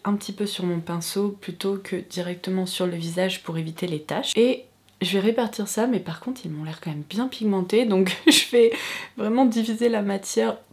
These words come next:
pour les deux joues. Je tapote comme avec tous les blush crème.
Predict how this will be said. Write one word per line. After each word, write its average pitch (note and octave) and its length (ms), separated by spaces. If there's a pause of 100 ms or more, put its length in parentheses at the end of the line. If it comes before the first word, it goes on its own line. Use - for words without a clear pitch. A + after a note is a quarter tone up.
pour D4+ 160
les C4 120
deux F#3+ 200
joues. E3 320
Je G#3+ 140
tapote F#3 500
comme G3 180
avec F3+ 300
tous B3 140
les A3+ 100
blush F3+ 320
crème. F#3+ 420